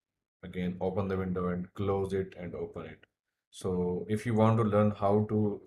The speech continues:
build this by yourself, please continue watching this video. So first of all, I will create the initial H T M L file,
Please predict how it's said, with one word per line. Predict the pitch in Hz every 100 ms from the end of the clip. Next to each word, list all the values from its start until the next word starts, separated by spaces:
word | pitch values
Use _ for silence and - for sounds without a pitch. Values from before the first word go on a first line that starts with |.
| _ 101 92
build | 107 107
this | 101 98
by | - 95
yourself, | 90 113 123 110 98 - _ _
please | 104 98
continue | 92 98 92 95
watching | 90 90 90 98
this | 98
video. | - 95 98 101 - _ _ _ _ _ _ _
So | - 127 117 113 113 - _ -
first | 123 123
of | 147 -
all, | 107 104 110 - - - _ _ -
I | 104
will | 110 120 113
create | 104 95 98 101 - _ _ _ _ _ -
the | 104 98 -
initial | 107 107 - 110 107 104 -
H | 110 -
T | 110
M | 104
L | 101
file, | - 87 90 117